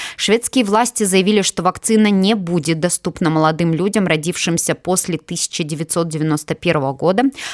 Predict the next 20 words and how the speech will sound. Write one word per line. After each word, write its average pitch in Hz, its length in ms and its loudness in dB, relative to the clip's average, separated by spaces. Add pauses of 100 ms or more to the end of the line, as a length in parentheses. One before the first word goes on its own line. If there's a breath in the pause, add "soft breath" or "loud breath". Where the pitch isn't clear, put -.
(120 loud breath)
после 190 240 2
того, 185 280 2
как 156 220 -4
данные 175 440 0
их - 320 -8
агентств 156 400 0
здравоохранения 160 760 0
показали 180 480 0
рост 175 320 0
заболеваемости 156 880 0
такими 165 340 -2
заболеваниями, 151 720 0
как - 320 -4 (240 loud breath)
миокардит 170 840 0
и 151 120 0
перикардит 156 720 -2
среди 160 380 -2
вакцинированных 170 840 -2
молодых 147 440 -2
людей. 147 540 -2